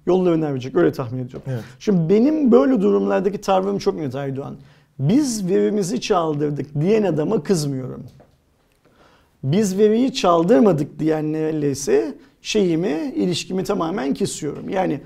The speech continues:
Speaker 1: nedir bu? Ben artık B T C Türk kullanmıyorum. Nedir bu? Ben artık Yemek Sepeti kullanmıyorum.
Speaker 2: Bir de, e, bu arada şey,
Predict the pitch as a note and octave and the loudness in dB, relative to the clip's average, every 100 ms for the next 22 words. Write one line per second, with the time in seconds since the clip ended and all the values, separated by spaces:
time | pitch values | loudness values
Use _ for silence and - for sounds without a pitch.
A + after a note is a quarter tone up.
0 | - - F#3+ A3+ F3 D3+ C#3+ G#3+ D#4 D#4+ | -14 -2 4 6 6 4 4 2 0 -6
1 | - _ - G3+ G3 E3+ - E3+ F3 F3 | -18 _ 0 2 4 2 -2 -2 0 0
2 | F#3 F3+ D#3 D#3 B3+ - G3+ F#3 E3 D3 | 0 0 0 -2 -4 -2 0 2 2 0
3 | C3 C3 C3+ - _ _ _ _ _ _ | -4 -8 -12 -18 _ _ _ _ _ _
4 | E3+ G3 G3 E3 E3+ G#3 F3+ E3+ E3 F3+ | 0 4 4 4 2 2 2 0 -2 -2
5 | E3+ F3 - D3+ C3+ D#3 E3+ - A3 G#3 | 0 -2 -4 -8 -6 -4 -4 -2 0 0
6 | D3 C#3 C#3+ C3 - - _ - _ _ | 0 -4 -10 -14 -18 -20 _ -20 _ _
7 | D3+ D#3+ F#3+ - D#3+ D3+ D3+ C#3 D3+ D#3 | 0 0 0 -4 -2 0 0 0 2 2
8 | E3 G3+ - D#3 C3+ | 0 -2 0 -2 -4